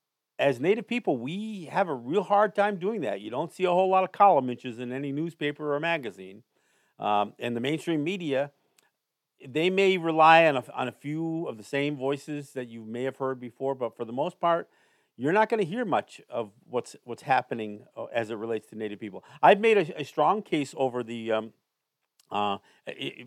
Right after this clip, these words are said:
not only last week on the program, but, but, you know, through, while I, the, the whole time I do this show, I oftentimes try to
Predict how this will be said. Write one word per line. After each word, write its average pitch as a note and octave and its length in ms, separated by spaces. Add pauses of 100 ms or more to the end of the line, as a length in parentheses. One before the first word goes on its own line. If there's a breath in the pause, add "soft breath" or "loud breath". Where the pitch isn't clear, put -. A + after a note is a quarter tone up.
not C#3+ 180
only C3 160
last C3+ 320
week C3 300
on B2 160
the A2+ 40
program, A#2+ 460
but, A2+ 240 (340)
but, A#2 200 (420)
you E3 140
know, B2 120
through, C3 200 (360)
while D#3 260
I, C#3+ 120 (360 soft breath)
the, D3+ 160
the C#3 100
whole G3 160
time F#3 180
I - 20
do E3 140
this D3+ 160
show, G2 320 (560 soft breath)
I D#3 160
oftentimes G3+ 540
try F3 260
to C#3 280